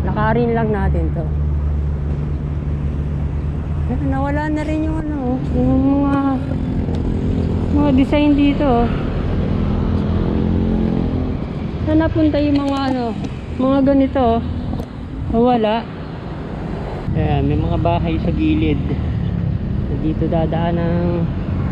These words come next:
Pasig River Esplanade. Ito. Dalawa to. Ito, nasa ano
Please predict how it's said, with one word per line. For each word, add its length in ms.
Pasig 320
River 400
Esplanade. 560
Ito. 480
Dalawa 480
to. 120
Ito, 160
nasa 400
ano 160